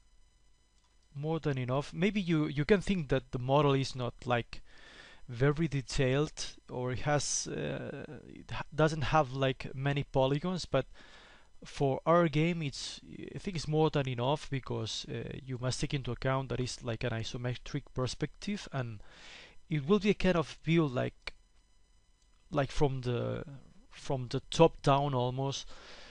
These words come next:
and maybe you will be able to zoom in and out. Uh, you won't be able to zoom in so close of the model to see, like, all these i-, imperfections, or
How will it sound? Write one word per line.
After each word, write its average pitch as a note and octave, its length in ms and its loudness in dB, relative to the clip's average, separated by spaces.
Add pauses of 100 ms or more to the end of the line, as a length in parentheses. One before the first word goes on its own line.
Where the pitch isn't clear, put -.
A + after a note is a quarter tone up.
(200)
and C3+ 200 0
maybe F#3 240 6
you F#3 220 2
will D#3+ 300 2
be C#3 180 4
able B2+ 280 4
to A2+ 260 -6
zoom C3+ 320 -4
in D3 180 2
and B2 140 4
out. - 480 0 (200)
Uh, C#3 60 -6
you B2 240 -4
won't C#3+ 320 2
be C#3+ 120 4
able B2+ 260 0
to C#3 100 -2
zoom C#3 440 -2 (340)
in C3 420 -2 (100)
so - 480 0
close C#3+ 640 0
of B2+ 140 -8
the B2 100 -4
model B2 400 0
to B2+ 100 -8
see, C3 380 -6 (340)
like, A2+ 300 -4
all A#2 120 -2
these A#2+ 460 -8 (140)
i-, C#3 260 -6
imperfections, B2+ 1040 -2
or A2 320 -10